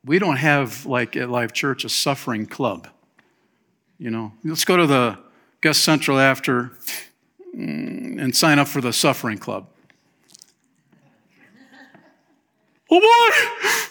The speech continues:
You get email updates, man, text, pooh, you know. The drone's flying overhead. We, you know, we are the suffering club. It kinda goes before you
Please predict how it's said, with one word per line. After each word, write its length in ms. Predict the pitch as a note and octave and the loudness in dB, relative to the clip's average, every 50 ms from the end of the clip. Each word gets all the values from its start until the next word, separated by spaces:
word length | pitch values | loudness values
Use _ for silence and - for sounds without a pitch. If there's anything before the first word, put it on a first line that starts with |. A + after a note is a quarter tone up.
| - - - _ _ _ _ _ _ _ - - - _ _ _ _ _ _ _ _ _ - - - - - - - - - - - - _ _ - - - - - - - - - - | -14 -20 -20 _ _ _ _ _ _ _ -20 -20 -20 _ _ _ _ _ _ _ _ _ -20 -14 -10 -10 -8 -8 -10 -12 -14 -16 -20 -20 _ _ -20 -20 -18 -18 -18 -18 -18 -18 -12 -2
You 140 | - D3+ D#3 | 2 6 6
get 160 | D#3+ F3 E3 | 8 8 6
email 360 | F3 F#3+ G3 G3 F#3+ F#3+ G3 G3 | 6 6 6 6 6 6 6 6
updates, 540 | G3+ G#3 - - G#3 G#3 G#3 G#3 - - | 4 4 2 2 4 4 4 2 2 0
man, 320 | E3 F#3+ F#3+ G3 G3+ E3+ - | 2 4 4 4 2 2 0
text, 400 | - G3 F#3+ G3 - - - - | 0 0 0 0 0 -2 -2 2
pooh, 340 | - C5+ C5+ C5 A4 F4+ - - - - - - - - | 2 4 6 6 6 4 2 -2 -20 -20 -20 -16 -4 2
you 120 | D3 D3+ D3 | 4 4 6
know. 260 | D#3+ E3 E3+ E3 - - - _ _ _ _ _ _ _ _ _ - - _ _ _ _ _ _ _ _ _ _ _ _ _ - - _ _ _ _ _ - - _ _ _ _ _ _ _ _ _ _ _ _ _ _ _ _ | 6 4 2 0 -6 -12 -20 _ _ _ _ _ _ _ _ _ -20 -20 _ _ _ _ _ _ _ _ _ _ _ _ _ -20 -20 _ _ _ _ _ -20 -20 _ _ _ _ _ _ _ _ _ _ _ _ _ _ _ _
The 80 | - C3 | -4 -2
drone's 340 | A2 - F3+ F#3 F#3+ E3+ - | 2 2 4 4 4 4 4
flying 320 | - G3 F#3 F3+ F3+ F3 | 4 4 4 4 4 4
overhead. 600 | F#3 F#3+ F3 E3+ E3 D3+ D3+ F3+ F#3 F#3 D#3 D3+ | 4 4 4 4 4 4 6 4 4 2 0 2
We, 300 | D3+ E3+ F3+ F3+ F3 D#3 | 2 4 4 4 4 2
you 120 | D3+ D3+ C#3+ | 2 2 2
know, 220 | C#3 C3 B2 B2 | 2 2 0 2
we 200 | B2+ D#3+ F3 E3 | 2 4 4 4
are 120 | D#3 C#3+ | 4 2
the 80 | A#2+ C3 | 0 0
suffering 480 | - - G3+ G3 F3+ - - C3+ B2 A2 | 2 2 2 2 2 0 -2 -2 -2 0
club. 280 | - B2+ A#2 G2+ - - | -2 -2 -2 -2 -4 -6
It 120 | A#2 A#2+ - | -8 -4 0
kinda 200 | C#3 C#3 C#3+ C3 | 0 2 2 2
goes 260 | A#2+ C#3+ C#3+ C#3 A#2+ | 2 2 0 0 0
before 380 | B2+ A#2 - - C#3 C#3+ D3 D3+ | -2 -6 -4 -2 0 2 2 4
you 240 | D3+ D3+ D#3 D#3+ | 4 2 0 -2